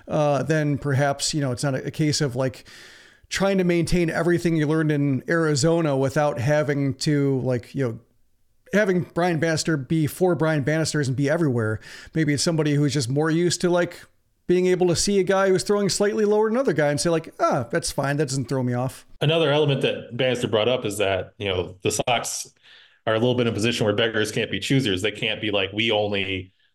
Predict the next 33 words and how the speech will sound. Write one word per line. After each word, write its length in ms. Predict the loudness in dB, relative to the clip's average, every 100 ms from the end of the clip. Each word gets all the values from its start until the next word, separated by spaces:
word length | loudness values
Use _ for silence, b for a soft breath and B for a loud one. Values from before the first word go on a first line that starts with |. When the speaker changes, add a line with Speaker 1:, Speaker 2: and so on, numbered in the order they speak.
| -6
Speaker 2:
uh, 180 | -2 2
want 380 | 2 2 2 -2
this 160 | -4
certain 260 | -2 -4 -4
type 300 | -4 -4 -4
of 100 | -6
guy." 340 | -4 0 0 0
They 120 | -4
kinda 300 | -4 -2 0
need 180 | 0 -4
to 80 |
be 140 | -2 0
able 160 | 0
to 40 | -2
take 180 | -2 -2
all 120 | -4
comers 420 | -2 -4 -2 -6
because 380 | -8 -6 -2 0
they 120 | 0
don't 300 | 0 -2 -2
have, 220 | -2 0
like, 160 | 0 -2
this 220 | -8 -2
reputation 580 | -2 -2 -6 -6 -6 -10
as, 160 | -8
like, 220 | -6 -6 -10 B B B -6
fixers 360 | -6 -2 -2
of 120 | -2 -2
pitchers. 380 | -4 -2 -4
They 100 | -4
kinda 300 | -4 -2 -2
have 240 | 0 -2 -2
to 300 | -2 -2